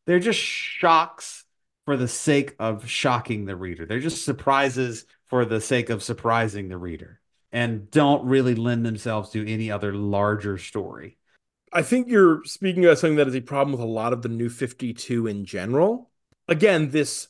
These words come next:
Speaker 2: idea that this was new and it was edgy. I one hundred percent agree on Freeze murdering his mother. One hundred and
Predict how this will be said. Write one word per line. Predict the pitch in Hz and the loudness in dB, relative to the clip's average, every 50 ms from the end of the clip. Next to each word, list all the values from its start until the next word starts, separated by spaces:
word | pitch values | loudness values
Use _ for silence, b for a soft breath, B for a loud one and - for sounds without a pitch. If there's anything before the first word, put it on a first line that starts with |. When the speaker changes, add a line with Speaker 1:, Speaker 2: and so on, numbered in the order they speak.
| _ _ - | _ _ -2
Speaker 2:
idea | 170 165 160 185 175 | 0 4 6 6 6
that | 156 151 | 6 4
this | 180 180 185 - | 2 2 2 2
was | 160 151 139 120 | 0 -2 -2 -2
new | 131 135 143 147 156 160 160 165 165 165 | -4 -4 -2 0 0 0 2 2 2 2
and | 151 139 | 2 0
it | 127 120 | -2 -4
was | 120 113 117 - _ _ - | -8 -10 -10 -14 _ _ 0
edgy. | 143 127 127 117 110 113 87 62 - _ _ _ _ _ _ _ _ _ _ _ _ _ - | 0 0 0 0 -4 -14 -18 -20 -20 _ _ _ _ _ _ _ _ _ _ _ _ _ 2
I | 165 180 185 180 185 185 - _ _ _ _ _ _ - | 4 4 4 4 2 -4 -20 _ _ _ _ _ _ -2
one | 147 160 190 175 156 | 2 4 4 4 2
hundred | 117 - - - - 214 226 254 277 262 254 | 0 -4 -4 0 2 2 2 2 0 -2 -4
percent | 247 - - 233 208 190 | -4 0 2 4 4 4
agree | 185 165 135 139 147 151 143 143 139 135 131 139 - - | 2 0 -2 0 0 2 2 2 2 0 0 -2 -4 -2
on | 151 147 139 123 | -2 -2 -2 -2
Freeze | - - - 160 156 151 139 135 | -6 -6 -4 -2 -2 -2 -2 0
murdering | 143 139 135 135 127 131 127 120 113 | 0 2 2 2 2 0 -4 -6 -8
his | 110 110 95 | -10 -14 -14
mother. | 110 101 85 - - _ _ _ _ _ _ _ _ _ _ _ - | -14 -16 -16 -16 -20 _ _ _ _ _ _ _ _ _ _ _ -6
One | 156 160 160 156 151 143 - _ _ _ _ _ - | -4 -2 -2 -2 -4 -6 -8 _ _ _ _ _ 0
hundred | 277 269 269 262 254 220 202 | 2 2 2 0 -2 -2 -4
and | 226 208 175 | -8 -10 -12